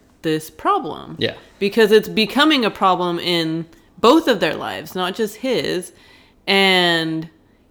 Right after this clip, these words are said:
Speaker 1: you know, it's been a problem with his life, but now she's like, "It's becoming a problem with our marriage, with our kids, seeing him like this, and, um, and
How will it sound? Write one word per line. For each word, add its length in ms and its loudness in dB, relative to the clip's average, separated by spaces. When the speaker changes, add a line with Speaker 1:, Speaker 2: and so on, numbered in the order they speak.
Speaker 1:
you 100 -6
know, 60 -4
it's 240 2
been 240 6
a 60 2
problem 420 0
with 180 -6
his 240 -2
life, 440 -4
but 140 -6
now 600 -2
she's 360 -6
like, 460 -4
"It's 160 -6
becoming 460 -4
a 60 -6
problem 420 -4
with 160 -6
our 100 -8
marriage, 600 -2
with 300 -4
our 100 -2
kids, 680 -2
seeing 340 2
him 240 -2
like 300 -6
this, 520 -6
and, 720 -2
um, 600 -8
and 400 -2